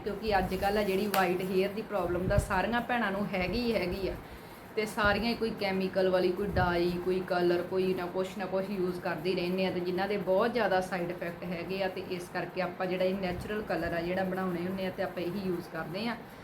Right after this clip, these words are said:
ਤੇ ਤੁਸੀਂ ਵੀ ਇਹ ਕਰ ਸਕਦੇ ਹੋ। ਵੀਡੀਓ ਵਧੀਆ ਲੱਗਦੀ ਹੁੰਦੀ ਹੈ, ਲਾਈਕ, ਸ਼ੇਅਰ, ਕੁਮੈਂਟ ਜ਼ਰੂਰ ਕਰਿਆ ਕਰੋ। ਤੇ ਆਪਾਂ ਅੱਗੇ ਜਿਹੜੀ ਵੀਡੀਓ ਤੁਹਾਨੂੰ ਸਾਰੀ ਦਿਖਾ ਦਿੰਦੇ ਹਾਂ ਵੀ ਇਹ ਕਲਰ ਆਪਾਂ ਕਿਵੇਂ ਬਣਾਇਆ ਹੋਇਆ। ਠੀਕ ਆ, ਤੇ ਚਲੋ ਜੀ, ਠੀਕ ਆ, ਓਕੇ, ਬਾਏ,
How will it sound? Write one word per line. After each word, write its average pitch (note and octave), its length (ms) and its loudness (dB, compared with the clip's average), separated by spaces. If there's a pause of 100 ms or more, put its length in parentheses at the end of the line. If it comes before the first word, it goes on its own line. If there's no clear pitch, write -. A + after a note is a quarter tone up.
(240)
ਤੇ G#3 60 -4
ਤੁਸੀਂ G3+ 340 -4
ਵੀ A3 100 -2
ਇਹ A3 160 0
ਕਰ E3 200 -2 (100)
ਸਕਦੇ G#3+ 360 -2
ਹੋ। A3+ 80 0
ਵੀਡੀਓ F#3+ 340 2
ਵਧੀਆ F#3+ 320 2
ਲੱਗਦੀ F#3+ 300 0
ਹੁੰਦੀ F#3 220 0
ਹੈ, F3+ 60 0
ਲਾਈਕ, F3 360 2
ਸ਼ੇਅਰ, F#3+ 200 2
ਕੁਮੈਂਟ F3 360 -2
ਜ਼ਰੂਰ E3+ 340 -2
ਕਰਿਆ A3 260 0
ਕਰੋ। G#3+ 200 0
ਤੇ G#3 200 -4
ਆਪਾਂ F#3 280 -2
ਅੱਗੇ E3+ 240 -2
ਜਿਹੜੀ F#3 220 0
ਵੀਡੀਓ F#3 300 0
ਤੁਹਾਨੂੰ G3+ 260 -4
ਸਾਰੀ F#3+ 280 -4
ਦਿਖਾ F#3 280 -2
ਦਿੰਦੇ E3+ 240 -2
ਹਾਂ F#3 60 0
ਵੀ F#3+ 120 0
ਇਹ G3 120 0
ਕਲਰ F3 260 0
ਆਪਾਂ F#3+ 220 -4
ਕਿਵੇਂ F3+ 300 -6
ਬਣਾਇਆ E3+ 320 -2
ਹੋਇਆ। E3 220 -4 (160)
ਠੀਕ G3 180 -6
ਆ, B3 60 -2 (640)
ਤੇ G3 180 0 (120)
ਚਲੋ G3 200 2
ਜੀ, G3 160 -4 (100)
ਠੀਕ G3 240 0
ਆ, B3+ 100 8 (1120)
ਓਕੇ, G#3 420 -2
ਬਾਏ, F#3+ 400 6